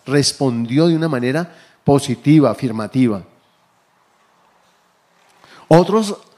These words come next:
respondieron dejándolo todo, como Abraham, como los discípulos, que dejaron sus redes y se fueron en pos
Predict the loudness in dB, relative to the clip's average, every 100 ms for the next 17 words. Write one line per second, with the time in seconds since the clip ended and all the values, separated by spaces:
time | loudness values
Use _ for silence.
0 | -4 0 0 0 0 0 0 -2 -4 -4
1 | -2 -2 -2 -4 -4 -6 -6 -6 -6 -6
2 | -6 -8 -12 _ _ _ _ _ _ _
3 | _ _ _ _ 0 2 2 0 -6 -6
4 | -8 -6 -8 -10 -14 _ _ _ _ _
5 | -12 -6 -4 -4 -2 -6 -4 -2 -2 -2
6 | -8 -10 -10 -8 -6 -6 -6 -6 -6